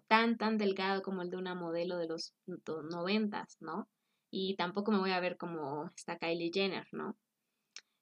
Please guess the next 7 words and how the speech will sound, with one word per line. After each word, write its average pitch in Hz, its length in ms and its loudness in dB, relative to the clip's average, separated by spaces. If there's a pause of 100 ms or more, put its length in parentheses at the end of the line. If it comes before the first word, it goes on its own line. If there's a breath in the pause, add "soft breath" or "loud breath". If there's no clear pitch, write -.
(140)
Entonces, 196 540 2 (160)
es 214 240 4
ese 254 360 2
como 196 540 4 (400)
nuestra, 196 720 4
nuestra 196 480 -2
cuestión 202 840 2